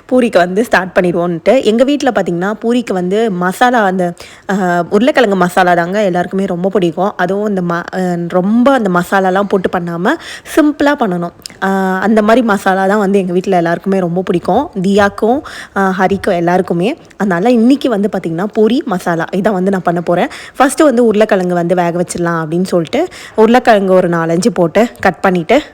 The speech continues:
அஹ், மஞ்சத்தூளும் உப்பு மட்டும் போட்டுட்டு நான் வந்து வேக வச்சிட்டேன். அஹ், அதுக்கப்புறம் வந்து நம்ம சப்பாத்திக்கு வந்து, சாரி, பூரிக்கு வந்து மாவு பிசையணும்.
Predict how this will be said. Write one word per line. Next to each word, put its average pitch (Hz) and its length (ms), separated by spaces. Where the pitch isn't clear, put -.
அஹ், 196 220
மஞ்சத்தூளும் 220 580
உப்பு 196 220
மட்டும் 196 280
போட்டுட்டு 180 400
நான் 277 160
வந்து 175 200
வேக 185 260
வச்சிட்டேன். 190 420
அஹ், 233 220
அதுக்கப்புறம் 240 460
வந்து 208 240
நம்ம 185 360
சப்பாத்திக்கு 262 440
வந்து, 190 300
சாரி, 180 360
பூரிக்கு 320 380
வந்து 240 220
மாவு 202 320
பிசையணும். 190 480